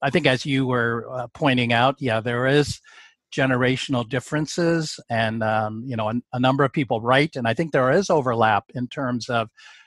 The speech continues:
preaching to the generations. I know <clears throat> a number of churches, they're actually having, like, a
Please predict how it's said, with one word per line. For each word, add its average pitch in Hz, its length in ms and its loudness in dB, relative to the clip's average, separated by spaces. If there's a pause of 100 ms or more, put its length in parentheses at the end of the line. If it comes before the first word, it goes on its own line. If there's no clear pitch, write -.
(140)
preaching 147 440 0
to 160 140 -4
the 127 100 -4
generations. 123 880 -2
I 131 80 -4
know 131 340 -4 (320)
<clears throat> - 260 -14
a 202 360 4
number 143 260 6
of 123 100 0
churches, 151 440 0
they're 123 280 0
actually 127 440 0
having, 131 540 2
like, 107 200 0
a 104 180 0